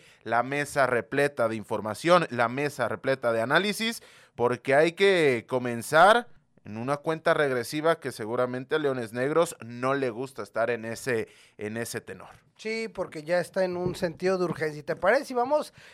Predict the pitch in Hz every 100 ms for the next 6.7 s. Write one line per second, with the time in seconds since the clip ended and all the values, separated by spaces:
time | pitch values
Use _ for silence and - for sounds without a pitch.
0 | - 202 214 233 269 285 247 226 220 240
1 | 247 294 262 220 196 214 254 247 214 208
2 | 208 - 233 220 190 175 151 135 143 135
3 | 143 160 202 247 - 214 170 - 147 151
4 | 143 180 180 151 123 107 110 117 - 156
5 | 170 202 196 170 156 147 156 180 170 170
6 | 175 170 - 156 180 247